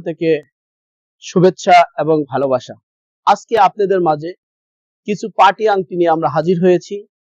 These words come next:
আমরা আপনাদের আজকে সুন্দর সুন্দর কিছু পার্টি আংটি দেখানোর জন্য, আহ, লাইভ শুরু করব।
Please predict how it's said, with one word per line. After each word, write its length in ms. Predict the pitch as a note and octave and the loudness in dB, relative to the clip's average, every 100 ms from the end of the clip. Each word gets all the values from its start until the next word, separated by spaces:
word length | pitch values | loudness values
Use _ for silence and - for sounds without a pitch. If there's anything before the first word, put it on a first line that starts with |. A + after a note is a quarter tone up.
| _ | _
আমরা 320 | D#4 G3+ G3+ G3+ | -2 2 2 2
আপনাদের 380 | - G3+ F#3 G3 | 0 -6 0 0
আজকে 340 | F3 F#3+ F#3+ | -2 -6 -8
সুন্দর 380 | - A#3+ A3+ B3+ | -8 -10 -6 -8
সুন্দর 280 | - F#3+ F3+ | -8 -6 -6
কিছু 380 | F#3 F3 E3 D#3 F3+ | -6 -6 -6 -2 2
পার্টি 300 | D#3+ F3+ F3+ | 2 2 -2
আংটি 240 | E3 E3 | -4 -2
দেখানোর 360 | D#3+ D3+ D3+ C#3 | -4 -2 -4 -4
জন্য, 240 | D3 D3 C#3 - _ _ _ - | -4 -2 -4 -8 _ _ _ -4
আহ, 280 | B2+ C#3 B2+ | 0 2 0
লাইভ 240 | C3 D3 D3+ | 0 -2 0
শুরু 240 | - F#3 | 0 0
করব। 440 | F3+ F#3+ F3+ G3+ | 2 0 0 -2